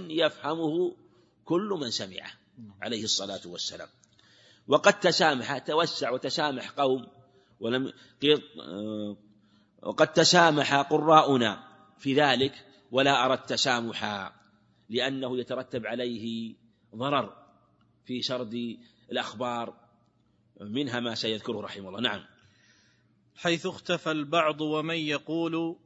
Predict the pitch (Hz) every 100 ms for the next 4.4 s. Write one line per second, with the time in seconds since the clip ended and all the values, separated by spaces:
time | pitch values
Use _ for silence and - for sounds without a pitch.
0 | _ - 135 165 156 - 160 151 131 156
1 | 151 156 139 143 156 156 151 147 160 156
2 | 151 143 131 151 143 113 98 117 131 -
3 | - 160 147 156 - - - - - 117
4 | 117 120 123